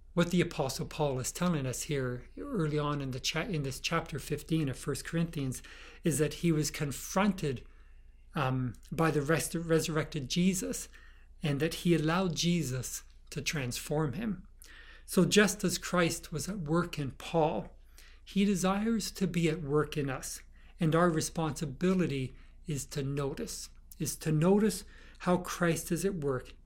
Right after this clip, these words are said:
in us, through us, and around us.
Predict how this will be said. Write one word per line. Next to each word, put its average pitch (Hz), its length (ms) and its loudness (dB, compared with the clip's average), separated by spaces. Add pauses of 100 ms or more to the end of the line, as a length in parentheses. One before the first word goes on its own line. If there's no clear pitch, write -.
(240)
in 175 180 4
us, 180 380 -2 (380)
through 151 400 0
us, - 340 -8 (500)
and 131 140 -2
around 120 380 -4
us. - 200 -8